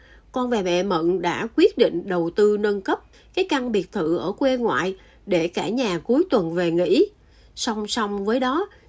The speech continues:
chúng con đã được bố Thịnh cho phép đầu tư một căn nhà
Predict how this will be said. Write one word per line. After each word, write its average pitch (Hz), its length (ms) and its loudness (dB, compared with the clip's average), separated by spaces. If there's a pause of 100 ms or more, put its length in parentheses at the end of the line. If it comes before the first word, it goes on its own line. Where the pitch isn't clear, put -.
chúng 330 220 2
con 240 260 -2
đã 170 120 0
được 233 300 2
bố 262 260 2
Thịnh - 220 -2
cho 185 260 -2
phép 294 340 -4
đầu 202 180 -4
tư 220 240 2
một 170 240 -2
căn 214 220 -6
nhà 190 280 -2